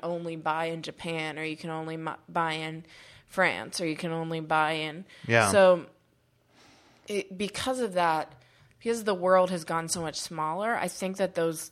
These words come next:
Speaker 1: tiny little handkerchiefs are way more, you know, relevant now to, to branding,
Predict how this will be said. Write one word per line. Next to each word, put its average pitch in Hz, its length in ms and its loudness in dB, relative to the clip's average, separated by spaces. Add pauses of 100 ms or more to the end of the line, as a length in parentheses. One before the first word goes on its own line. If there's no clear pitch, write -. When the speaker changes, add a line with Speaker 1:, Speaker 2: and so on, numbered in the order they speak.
Speaker 1:
tiny 196 420 -6
little 165 420 -2
handkerchiefs 175 760 -6
are 165 160 -4
way 160 360 -4
more, 190 420 -6 (920)
you 180 100 -10
know, 165 200 -4
relevant 185 640 -6
now - 300 -12 (360)
to, 180 400 -2 (140)
to 202 220 -6
branding, 160 1000 -6